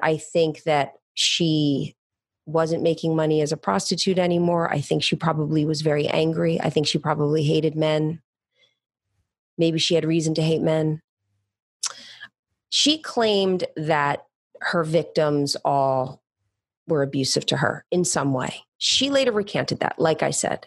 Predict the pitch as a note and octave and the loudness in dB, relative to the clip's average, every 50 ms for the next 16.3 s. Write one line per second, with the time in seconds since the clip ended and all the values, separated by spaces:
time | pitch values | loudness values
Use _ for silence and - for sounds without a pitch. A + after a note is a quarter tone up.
0 | - - F#3+ F#3+ - A3 G3+ G3 F#3+ F#3 F3 G#3 A3 A3 A#3 B3 A3+ - - - | -6 -4 -4 -2 0 0 0 0 0 0 0 0 0 0 0 -2 -4 -4 -4 -4
1 | G3 - - G3 F3+ F#3 F3+ - E3+ D#3 D#3+ D#3 D#3 D3+ E3+ F3 E3+ - - - | -2 0 0 0 0 0 -2 -2 0 0 2 2 2 0 0 -2 -2 -4 -8 -10
2 | - - - G3+ F#3+ F#3+ F3+ F3+ F3 F3 D#3+ D#3 F#3+ G3 G3 F#3 - - - G3 | -12 -6 -2 -2 0 2 2 2 2 0 0 0 0 0 0 0 -2 -2 -2 0
3 | A3 A3+ A3+ G#3 F#3 E3 D#3 D3 D3 D#3+ E3+ D#3 - E3+ E3 D#3+ D#3+ D#3 D#3 D#3 | 2 2 2 2 2 2 0 0 0 0 -2 -2 0 0 2 2 2 2 2 2
4 | D#3 D#3 D3+ D3 D3+ D3 - - - - - B2+ D#3 D#3+ D#3 D#3+ D#3 D#3 D#3+ D#3+ | 2 2 0 0 0 -2 0 -2 -2 -2 0 0 0 2 2 2 2 2 2 0
5 | E3 E3 E3 E3 E3 D#3+ D#3+ D#3 - E3 D3+ D3+ D#3 D#3+ E3 D#3 D#3 D#3 D3+ D#3 | 2 2 2 2 2 2 0 0 0 -2 0 2 2 2 2 2 0 0 -2 -4
6 | D3+ - F3 D3+ D#3+ D#3 D3 C#3 C#3+ C#3+ E3 C#3+ C#3 C#3 - - C3 C3 D#3+ G#3+ | -2 -2 0 0 2 0 0 0 0 -2 -2 0 0 0 -2 -2 -2 0 0 0
7 | B3 - - E3 E3 E3 E3 - - - - - _ _ _ _ _ _ _ _ | 0 2 2 2 2 0 -2 -4 -10 -14 -18 -20 _ _ _ _ _ _ _ _
8 | _ - F3+ F3 D#3+ D3+ D3+ D#3 D#3+ D3 - D#3+ D#3 D#3 F3 E3+ E3+ - - - | _ -2 0 0 2 2 0 -2 -4 -2 -2 -2 2 2 2 2 0 0 -2 -2
9 | C#3+ C#3+ - - D#3 D3+ - - - - D3+ C#3 C3+ C#3+ C#3 C3 - - - - | -2 0 0 0 0 0 -2 -6 -2 -2 0 0 0 -2 -2 -4 -8 -10 -10 -12
10 | _ _ _ _ _ _ - - - - - _ _ _ _ _ _ _ _ _ | _ _ _ _ _ _ -20 -20 -20 -20 -20 _ _ _ _ _ _ _ _ _
11 | _ _ _ _ _ _ _ _ _ - E3+ F3 F3+ F3+ F3+ F3+ B3+ B3 B3+ B3+ | _ _ _ _ _ _ _ _ _ 0 2 2 2 0 0 0 2 2 2 2
12 | C#4 D4 D#4 D4 C#4 C4 C4 B3+ B3 A3 G3+ F#3 F3+ F3 E3+ - - - - - | 2 2 0 0 2 2 2 2 2 2 4 2 2 0 0 -2 -4 -4 -2 0
13 | E3 F3 E3+ E3+ E3 F#3 F#3+ F3+ - - G#3 A3 A3 G#3+ G3+ G3 F#3 E3+ E3+ E3+ | 0 2 2 2 2 0 0 0 0 0 0 2 2 2 2 0 0 0 2 2
14 | E3+ F3 E3+ E3 F3 E3 E3 D#3 - - E3 D#3+ - - D#3+ D#3+ D#3 D#3 D3 D3 | 2 0 0 0 0 0 0 -2 -2 -2 -2 0 0 0 0 2 2 0 -2 0
15 | - D#3+ D3 D#3 D#3 D#3 D#3+ D3+ D3+ D#3+ D#3 D3+ D#3+ D#3+ D#3 D3 C#3+ D3 C#3 C3+ | 0 0 2 2 0 2 0 0 2 0 0 0 0 2 2 2 2 2 2 2
16 | C3 G#2+ - - - - | 0 0 0 -2 -2 -4